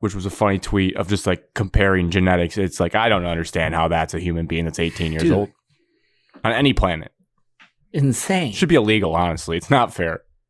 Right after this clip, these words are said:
Speaker 2: It's ridiculous.
Speaker 1: That's like when we showed up to A A U fifth grade games with Chris Dorobantu.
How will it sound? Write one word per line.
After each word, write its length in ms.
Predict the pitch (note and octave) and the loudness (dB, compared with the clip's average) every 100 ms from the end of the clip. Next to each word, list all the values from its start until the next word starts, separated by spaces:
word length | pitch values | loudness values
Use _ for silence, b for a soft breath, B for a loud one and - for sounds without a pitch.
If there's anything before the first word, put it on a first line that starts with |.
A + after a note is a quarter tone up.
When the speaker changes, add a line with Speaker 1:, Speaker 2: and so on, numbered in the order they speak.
| _ _ _ _ _ _ _ _ | _ _ _ _ _ _ _ _
Speaker 2:
It's 360 | D3+ - - | -12 -12 -4
ridiculous. 800 | C3 A#2 A2 C#3+ - F2 F#2 - | -2 0 -2 -4 -8 -10 -8 -4
Speaker 1:
That's 200 | C#3 C#3 | 2 2
like 100 | F3+ | 2
when 160 | D3+ B2+ | 2 4
we 100 | B2 | 4
showed 260 | - B2 A#2 | 4 2 2
up 120 | A2 | 2
to 260 | G#2 F2 E2 b b b b - | 2 2 -2 b b b b -2
A 160 | A2+ | 2
A 100 | A2 | 4
U 360 | G#2 G2+ G#2+ G2+ | 4 4 4 2
fifth 260 | - - G#2 | 0 0 2
grade 200 | G2 F2+ | 2 0
games 180 | F2 E2+ | 0 -4
with 140 | E2 | -4
Chris 240 | - A2 - | -2 -2 2
Dorobantu. 720 | G#2+ F2+ F2 E2+ - D2+ | 2 2 0 0 -4 -10